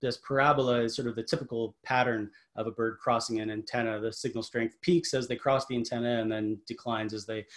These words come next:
as they fall away. So each four of these gray cheek thrushes all left Columbia on May seventeenth. They flew overnight May seventeenth. They flew through the day May eighteenth. They flew overnight May eighteenth. And on the morning of May nineteenth,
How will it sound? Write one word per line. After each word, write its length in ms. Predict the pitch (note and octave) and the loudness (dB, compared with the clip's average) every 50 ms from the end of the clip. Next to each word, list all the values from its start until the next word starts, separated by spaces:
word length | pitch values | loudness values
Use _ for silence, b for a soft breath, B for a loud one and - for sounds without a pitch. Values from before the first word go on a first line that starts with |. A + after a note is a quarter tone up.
| B B B B - | B B B B -6
as 120 | A2+ A2+ | -6 -4
they 100 | A2 A2+ | -4 -4
fall 260 | G#2+ - A#2 A2+ A2 A2 | -2 0 2 2 4 4
away. 160 | A2+ A#2 A2+ | 2 2 2
So 140 | A2+ - D#3 | 4 6 6
each 200 | E3+ G3 F#3+ - | 6 6 6 2
four 360 | - - F#3 F3 F3 F3+ F3 | 2 4 6 8 10 10 8
of 80 | D#3+ C#3 | 8 8
these 180 | D3 D3 C#3+ | 6 6 6
gray 160 | - - D3 C#3+ | 6 6 6 6
cheek 220 | C#3+ - C3+ - | 6 2 -2 0
thrushes 400 | - D#3 C#3+ C3 - C#3 B2 A#2 | 4 4 4 6 4 2 2 6
all 240 | C3+ C#3 C#3 C3+ B2 | 8 10 10 10 8
left 400 | A#2+ C#3 C#3 C3 - - - - - | 8 6 6 6 2 -4 -12 -16 -4
Columbia 460 | - C#3 B2+ B2 A#2+ A2+ A2+ A2+ A2 B B B B B B _ | 0 2 4 4 4 4 4 2 2 B B B B B B _
on 380 | - A#2 A#2+ A#2+ A#2+ A#2+ A#2 A#2 - | 2 4 4 6 6 4 2 2 2
May 240 | B2+ A#2+ A#2+ A#2+ A#2+ | 2 4 4 4 4
seventeenth. 600 | A#2 - - - G#2+ G#2 - - D#3+ E3+ E3+ E3 - b b b b b b _ | 2 2 0 -2 -2 0 6 8 10 10 10 8 4 b b b b b b _
They 120 | - B2+ | 0 2
flew 260 | B2 - E3+ F3 E3+ E3 | 4 6 10 10 12 12
overnight 400 | E3 D3+ C#3+ D3+ D#3 D#3 D#3 D#3 | 12 10 10 10 8 8 6 4
May 140 | C#3+ C#3+ | 4 4
seventeenth. 580 | C3+ - - C#3 C#3 B2 - - D3 C#3+ C3+ - | 4 4 4 2 2 2 2 2 4 4 2 2
They 100 | B2+ A#2 | 0 -4
flew 260 | A2 - C#3 C3+ C3 B2+ | -2 -2 -2 -2 -2 -4
through 220 | - - C#3+ C3+ | -4 -4 -2 0
the 120 | B2 B2 | 0 0
day 220 | A2 B2+ B2+ C3 C3 | 2 2 4 4 4
May 120 | B2+ B2 | 4 2
eighteenth. 520 | A2 - B2+ C3 B2 - - C#3+ C3 A#2+ - | 2 2 2 0 0 0 0 -2 -2 0 -2
They 100 | G#2+ G#2+ | -4 -6
flew 320 | - - B2 B2+ C3 C3 | -4 -4 -4 -2 -2 -2
overnight 420 | B2 A#2 A#2+ A#2 B2 B2+ B2+ B2+ - | -2 -2 0 2 2 2 0 -2 -6
May 220 | - A#2+ A2 A2 A2 | -8 -6 -4 -4 -4
eighteenth. 540 | G#2+ G#2+ A2+ A2+ - - C3+ C3 B2 B2 | -4 -4 -6 -6 -4 -4 -4 -4 -2 -2
And 120 | - A#2+ A#2 | -2 -2 0
on 80 | A#2 | 0
the 60 | A#2 B2 | 2 4
morning 280 | C#3 D3+ E3 E3+ D#3+ | 6 6 8 8 6
of 80 | D3 C#3 | 6 6
May 140 | C#3 C3 B2 | 4 4 4
nineteenth, 600 | B2 C3+ D#3+ F3+ F#3 F3+ - C#3+ B2 A#2 A#2 _ | 4 4 4 4 4 2 2 0 0 -2 -2 _